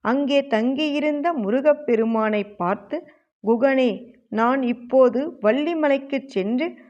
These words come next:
வள்ளி தேவியை பார்த்துவிட்டுத்தான் இங்கே திரும்பி வருகிறேன்" என்று தெரிவித்தார். பிறகு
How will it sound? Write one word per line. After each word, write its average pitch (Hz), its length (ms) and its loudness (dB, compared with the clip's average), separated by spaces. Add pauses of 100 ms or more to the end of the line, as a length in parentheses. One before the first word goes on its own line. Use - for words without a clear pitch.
(140)
வள்ளி 285 420 2
தேவியை 262 560 2
பார்த்துவிட்டுத்தான் 254 1080 -2 (400)
இங்கே 269 500 0
திரும்பி 320 440 0
வருகிறேன்" 214 960 -2
என்று 294 500 0
தெரிவித்தார். 220 680 -2 (400)
பிறகு 240 640 0